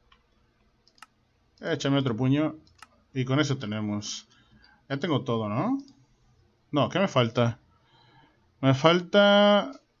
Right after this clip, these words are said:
Ah, las Glowstone Singularity. Dos, cuatro, seis Ultimate Ingot y un corazón. Glowstone Singularity.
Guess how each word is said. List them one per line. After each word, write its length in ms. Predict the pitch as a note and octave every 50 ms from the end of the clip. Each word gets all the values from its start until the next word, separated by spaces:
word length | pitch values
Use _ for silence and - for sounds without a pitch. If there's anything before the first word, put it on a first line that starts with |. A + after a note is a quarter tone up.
| _ _ _ - -
Ah, 120 | F3 F#3+
las 240 | F3 D3 C3 B2+ B2
Glowstone 380 | A#2+ C#3 D#3+ F#3 F#3 - G#3 F#3
Singularity. 880 | - F3 D#3+ C#3 B2+ B2+ C3+ D3+ F3+ G3+ G3+ - A#3+ C4 D4 D4 E4+ - - _ _ _ _ _ _ _ _ _ _ _ _ _ _ _
Dos, 260 | - C#3+ C3+ C#3+ C#3
cuatro, 420 | C#3+ D#3 D3+ D#3 D3 D#3 C#3 C3 B2
seis 400 | A#2 - - D#3 D#3 D3+ D#3 -
Ultimate 500 | E3+ D#3+ C#3 D3+ C#3+ C#3 C3+ C3+ C3+ F3
Ingot 280 | F3+ E3+ G3+ G#3 E3+
y 40 | D3
un 120 | D3+ D3+ D3+
corazón. 560 | D3+ D3 A2 G#2 - - A2 F#2+ F#2+ F#2 F#2+ - _ _ _ _ - _ _ _ _ _ _ _ _ _ _ _ _ _ - - _ _ _ _ _ _ _ _ _ _ _ _ _ _ _ _ _ _ _ _ _ _ _ _ _ _ _ _ _ _ _ _ _ _ _ _ _ -
Glowstone 840 | C3+ C#3 D#3 E3 F3+ E3 - - F#3 F3+ F#3 F#3 F3+ F#3 F#3 F3+
Singularity. 1080 | D3 - - D3 D3 C#3+ C3+ C3 C3+ C#3 D#3+ D3+ A#2+ G#2+ G#2+ A2+ G#2+ G#2 G2+ G2 G2 -